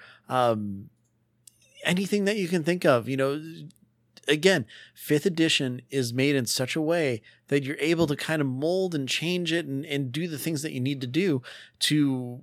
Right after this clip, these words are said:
you know, get the results that you want and add the type of gameplay that you really think that your players would, would enjoy. So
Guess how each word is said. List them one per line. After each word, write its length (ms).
you 80
know, 160
get 240
the 80
results 400
that 140
you 100
want 240
and 100
add 340
the 180
type 300
of 60
gameplay 540
that 240
you 140
really 340
think 360
that 160
your 80
players 480
would, 280
would 120
enjoy. 540
So 480